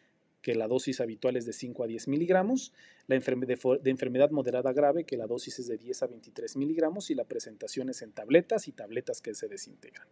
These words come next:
La ribastigmina es otro medicamento de esta clase de fármacos que está indicado para la enfermedad de leve a moderada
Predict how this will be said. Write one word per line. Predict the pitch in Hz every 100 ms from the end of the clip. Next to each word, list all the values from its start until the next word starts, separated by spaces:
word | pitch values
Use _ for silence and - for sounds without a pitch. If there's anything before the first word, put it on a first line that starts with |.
| _ - - -
La | 143
ribastigmina | 151 170 156 - 156 185 175
es | 156
otro | 156 151 143
medicamento | 123 117 117 123 123
de | 117
esta | -
clase | - 117 131
de | 147
fármacos | 170 170 185 196 202
que | 127
está | -
indicado | 123 123 127 127 113
para | 120
la | 107
enfermedad | 107 117 110 117
de | 117
leve | 110 117 131
a |
moderada | 143 156 180 156 196